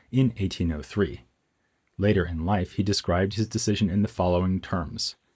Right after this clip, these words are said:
"I threw myself into the arms of my brothers. I uttered an oath never to separate my cause from that of my fellow men."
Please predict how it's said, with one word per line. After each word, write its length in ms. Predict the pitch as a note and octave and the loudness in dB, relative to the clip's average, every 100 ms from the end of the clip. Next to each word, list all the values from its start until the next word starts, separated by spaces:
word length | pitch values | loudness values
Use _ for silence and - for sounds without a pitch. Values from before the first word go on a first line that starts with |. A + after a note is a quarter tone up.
| _ _ _ _ G#2 | _ _ _ _ -6
"I 100 | F#2 | -6
threw 260 | - B2 | 2 4
myself 460 | D3 C#3 - C3 A#2+ | 4 0 2 0 2
into 280 | A#2 A#2 A#2+ | 2 4 6
the 160 | A#2+ | 4
arms 320 | F#2 F2 F#2 F#2 | 2 -2 -2 -2
of 100 | A2+ | 0
my 100 | A2 | 0
brothers. 600 | G#2 F2+ D#2+ A#1+ - - _ _ _ _ | 0 0 0 -6 -8 -10 _ _ _ _
I 140 | G#2 - | -6 -2
uttered 360 | A2 G#2+ F2 | 0 2 2
an 140 | D#2+ - | -2 0
oath 320 | A2 F2+ - _ _ | 0 0 -6 _ _
never 280 | F#2 F2 G2+ | 0 0 0
to 100 | G#2+ | -2
separate 480 | G#2+ A2+ A2+ A2+ F2+ | -2 0 2 4 4
my 240 | F#2+ G2 A2 | 2 2 0
cause 340 | - D#2+ E2 | -2 -4 -4
from 180 | G#2 F2+ | -2 -2
that 200 | F2 - _ | -2 -6 _
of 120 | E2 | -8
my 160 | D#2+ D#2+ | -8 -8
fellow 320 | - E2 D2+ | -4 -6 -4
men." 380 | D2+ E2+ D2+ | -6 -6 -8